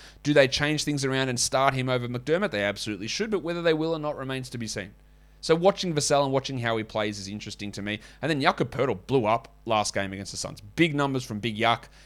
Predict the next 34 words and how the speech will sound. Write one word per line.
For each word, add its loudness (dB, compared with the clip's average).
He 4
is 2
obviously 2
a 0
must-roster -2
player. 2
And -2
I 4
think 0
he -4
can 0
build 4
a 2
little 2
bit 2
on -4
this -4
season -4
and, -8
and -6
maybe -4
take -6
a -2
bit -6
more -2
of -6
a -6
step -6
forward -4
as -8
the -12
season -6
goes -10
on. -12